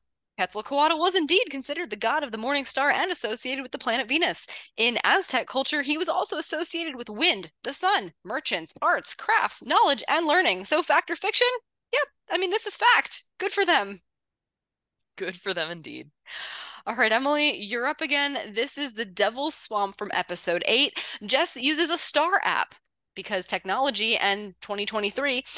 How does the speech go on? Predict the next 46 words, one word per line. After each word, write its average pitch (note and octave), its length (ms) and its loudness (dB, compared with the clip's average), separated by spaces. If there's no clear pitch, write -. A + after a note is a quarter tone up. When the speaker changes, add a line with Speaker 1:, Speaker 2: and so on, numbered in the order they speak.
Speaker 1:
to E4 160 4
interpret F4 540 2
the F4+ 60 2
Milky F4 340 4
Way E4+ 160 4
map. D4 340 2
The A3 140 0
app G3 180 2
tells A3+ 300 -4
her C4 100 -6
that C4+ 120 0
the D4 40 -2
location D4+ 680 -2
that C4+ 120 -4
would D#4 200 -4
produce D#4+ 320 -4
that G#3 260 0
particular D#4+ 500 -4
orientation D4+ 680 -4
of C#4+ 80 -8
stars C#4 320 -2
and C4 100 -10
planets C#4 320 -2
is D4+ 220 4
Devil's D4 460 0
Swamp, D4+ 380 -2
located C4+ 420 0
outside C#4+ 340 0
of A3+ 120 -4
Vicksburg, C4+ 420 -4
Mississippi. A#3 640 -4
Throughout A#3 380 2
the C#4 180 0
remaining B3 540 0
scenes, B3+ 360 0
there A#3+ 200 2
are B3 220 0
assertions A#3+ 640 -4
that G3+ 240 2
this A3+ 180 2
swamp A3+ 320 0
is G#3+ 120 -4
covered A#3 320 0
in G#3+ 140 -2
thick - 260 -4
fog, A#3 420 4